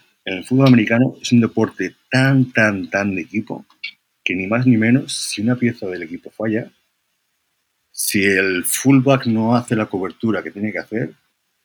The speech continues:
va a dejar que el linebacker entre y que revienta al quarterback. Entonces, tu integridad física depende de tu compañero". Esto es lo que ocurre en este equipo.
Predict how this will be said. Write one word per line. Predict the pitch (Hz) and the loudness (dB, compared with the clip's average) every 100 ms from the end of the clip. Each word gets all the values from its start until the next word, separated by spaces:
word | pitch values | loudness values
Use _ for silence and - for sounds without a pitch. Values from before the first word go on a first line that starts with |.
| - | -6
va | 101 | -2
a | |
dejar | 104 - 95 | -2 -2 -4
que | 95 | -2
el | 87 | -2
linebacker | 82 85 87 101 90 | -4 -4 -4 -4 -4
entre | 90 113 127 147 - _ _ - | -2 -2 -4 -8 -10 _ _ -20
y | - | -12
que | 92 | -8
revienta | 82 82 92 90 85 | -6 -4 -6 -8 -12
al | |
quarterback. | 82 92 80 64 _ _ _ _ _ | -12 -14 -14 -18 _ _ _ _ _
Entonces, | 90 82 80 - _ _ _ _ _ _ _ _ _ _ | -20 -14 -12 -14 _ _ _ _ _ _ _ _ _ _
tu | 110 | -2
integridad | 104 95 92 95 123 | -2 0 -2 0 -2
física | 131 131 147 156 214 - _ _ - | -2 -4 -2 -6 -8 -14 _ _ -16
depende | 87 - 92 90 | -12 -10 -8 -8
de | |
tu | - | -12
compañero". | 82 73 76 76 _ _ _ _ _ _ _ _ _ _ _ _ _ _ _ - | -18 -20 -20 -20 _ _ _ _ _ _ _ _ _ _ _ _ _ _ _ -8
Esto | - - | -6 -4
es | |
lo | 107 | -6
que | 82 | -8
ocurre | 82 82 | -12 -14
en | |
este | 78 80 | -14 -18
equipo. | - - | -20 -20